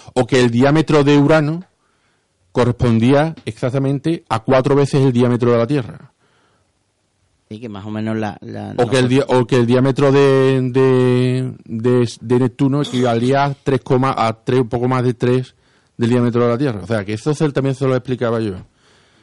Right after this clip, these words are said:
Speaker 1: También le explicabas a ellos, precisamente, por ejemplo, de que Júpiter tenía setenta lunas. Y eso los niños se quedaban, uy,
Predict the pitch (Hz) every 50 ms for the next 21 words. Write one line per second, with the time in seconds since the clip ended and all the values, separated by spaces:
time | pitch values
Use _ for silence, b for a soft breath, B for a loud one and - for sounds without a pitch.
0 | b b b b b b b _ - 107 107 117 123 131 139 147 143 - - 143
1 | 131 151 147 143 143 139 139 139 135 139 135 135 147 156 151 - 123 120 123 123
2 | 127 127 120 110 135 147 156 b b b b b b b b b b _ - 104
3 | 92 120 117 117 135 113 95 85 92 101 101 - - 101 95 - - 135 123 123
4 | 120 110 127 135 147 170 180 170 - _ _ _ _ _ _ _ _ _ _ _
5 | _ _ _ _ _ _ _ _ _ _ _ _ _ _ _ _ _ - 113 104
6 | 104 104 110 123 123 - - - 131 - - 113 117 113 107 - 95 101 139 151
7 | 120 90 - 85 - _ _ _ _ _ _ _ _ _ _ _ _ _ _ _
8 | _ _ _ _ - 104 98 - - 90 92 98 104 110 - - 101 85 69 82
9 | 82 80 80 80 92 104 104 - - 101 - 95 87 82 85 85 82 90 95 101
10 | 95 - - - -